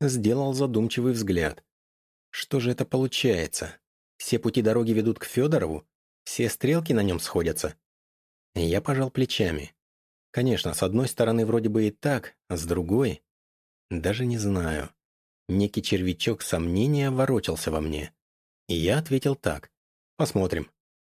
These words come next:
А пока работаем». Работа работой, но она не рассеяла моих основных мыслей.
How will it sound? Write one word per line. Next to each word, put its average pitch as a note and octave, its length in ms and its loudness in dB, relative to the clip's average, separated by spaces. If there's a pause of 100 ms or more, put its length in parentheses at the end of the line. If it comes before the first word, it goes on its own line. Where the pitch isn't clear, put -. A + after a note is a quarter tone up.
(100)
А F#2+ 80 -2
пока D3 280 2
работаем». F2 540 0 (760)
Работа F#2 400 0
работой, C3+ 580 0 (120)
но C3+ 220 2
она D3+ 200 2
не C3+ 160 4
рассеяла A#2+ 540 2
моих F2+ 320 0
основных F#2 500 -2
мыслей. E2+ 540 -2